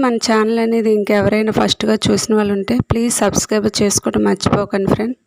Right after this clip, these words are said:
చిన్న సపోర్ట్ చేసి మమ్మల్ని ఎంతో ఎంకరేజ్ చేసి మమ్మల్ని ముందుగా నడిపిస్తారని మనస్ఫూర్తిగా కోరుతున్నాను అనమాట.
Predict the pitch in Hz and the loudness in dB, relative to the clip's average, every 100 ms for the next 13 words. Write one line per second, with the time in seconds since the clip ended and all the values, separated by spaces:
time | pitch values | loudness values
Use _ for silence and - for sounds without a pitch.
0 | _ _ _ _ - - - _ _ _ | _ _ _ _ -20 -20 -20 _ _ _
1 | - 226 233 240 220 202 226 - 220 208 | -4 -2 0 0 0 0 -2 0 0 0
2 | 233 208 202 214 220 208 202 196 220 208 | 0 0 2 2 2 0 -2 0 0 0
3 | 202 214 208 220 196 214 202 202 202 202 | 0 -2 0 -2 -2 0 0 2 0 0
4 | 202 214 220 208 - - - 208 202 196 | 0 0 0 0 0 -2 -2 -2 -2 -2
5 | 190 - 202 - 214 - 196 196 - 196 | 0 0 -2 -2 -6 -2 -2 0 -2 -2
6 | 190 190 190 196 | -2 -2 -2 -4